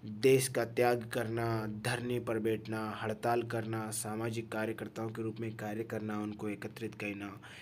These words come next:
कई तरीके गांधी जी ने सत्याग्रह के रूप में कार्य किए। गांधी जी के जो सत्याग्रह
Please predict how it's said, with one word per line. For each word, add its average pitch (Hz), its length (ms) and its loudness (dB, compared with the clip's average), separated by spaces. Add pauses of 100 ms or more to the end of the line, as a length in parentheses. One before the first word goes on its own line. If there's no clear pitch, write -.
(300)
कई 175 160 10
तरीके 127 440 4
गांधी 110 300 0
जी 110 140 -2
ने 110 100 -2
सत्याग्रह 107 460 -2
के 104 140 -6
रूप 101 160 -6
में 104 100 -6
कार्य 98 280 -8
किए। 90 300 -12 (760)
गांधी 127 440 4
जी 170 160 2
के 180 180 6
जो 175 140 6
सत्याग्रह 147 920 8